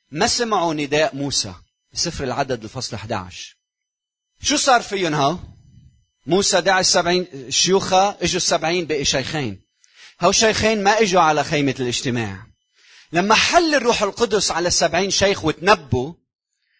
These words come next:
بقي شيخين ما اجوا. شو صار فيهم هودي الشيخين؟ مين بيعرف؟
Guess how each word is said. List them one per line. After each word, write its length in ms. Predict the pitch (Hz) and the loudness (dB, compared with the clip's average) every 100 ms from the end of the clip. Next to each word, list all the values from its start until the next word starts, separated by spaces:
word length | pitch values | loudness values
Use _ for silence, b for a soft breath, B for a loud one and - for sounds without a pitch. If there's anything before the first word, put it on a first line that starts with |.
| _ _ _ _ _ - | _ _ _ _ _ 2
بقي 240 | 214 196 | 2 4
شيخين 640 | 196 196 - 240 175 117 _ _ _ _ _ _ _ _ | 0 -2 -2 -4 -6 -12 _ _ _ _ _ _ _ _
ما 100 | 208 247 | 2 4
اجوا. 200 | 208 147 | 2 -2
شو 140 | - 226 | -4 -2
صار 220 | 240 202 | -2 0
فيهم 280 | 190 175 143 | 0 0 -2
هودي 220 | 139 127 | -4 -6
الشيخين؟ 560 | - 120 - 120 151 156 _ 151 | -6 -8 -8 -10 -10 -16 _ -4
مين 180 | 180 | -2
بيعرف؟ 480 | 147 135 131 160 - | 0 0 0 -6 -10